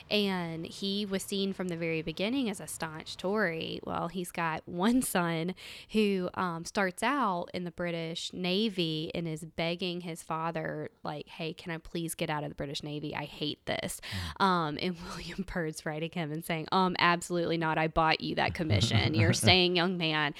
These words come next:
Speaker 2: Yeah.
Speaker 1: And the other son, Thomas Taylor Byrd, um, is a loyalist. He becomes an officer in Lord Dunmore's Royal Ethiopian Regiment, so he's kind of like the prize son.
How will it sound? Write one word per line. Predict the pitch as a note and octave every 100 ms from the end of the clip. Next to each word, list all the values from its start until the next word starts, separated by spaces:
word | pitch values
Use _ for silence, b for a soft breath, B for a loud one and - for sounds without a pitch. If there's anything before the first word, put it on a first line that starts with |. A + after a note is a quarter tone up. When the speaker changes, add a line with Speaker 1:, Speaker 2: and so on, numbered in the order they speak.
| B B
Speaker 2:
Yeah. | C3 E2+
Speaker 1:
And | G#3+ G3+ F#3+ F3+
the | F3+
other | - B3 C4
son, | - F#3 F3
Thomas | F#3 E3+ D#3+ -
Taylor | D4 G#4 C4+
Byrd, | F#3+ F3 E3+ E3 E3 E3 - -
um, | E3 D#3 D#3+ -
is | F3 E3+ D#3+ -
a | D#3+
loyalist. | E3+ F#3+ F#3+ F#3 E3+ -
He |
becomes | E3 E3+ E3+ E3+
an |
officer | E3 D#3 D#3+ F3 - E3+ D#3 D#3 D#3 D3+
in | - E3
Lord | E3 D#3+ D#3+
Dunmore's | D#3 D#3+ D#3+ D#3 D#3
Royal | D#3 D#3 -
Ethiopian | D3+ D#3+ F3 G#3+ G#3+ G3
Regiment, | F#3 F3+ F3 F3 D#3+ D#3
so | -
he's | D3 D#3
kind | - D3+
of | D3+
like | D3+
the | D#3+
prize | - C#3+ C#3+ C#3
son. | - G3+ G3+ F3+ D#3+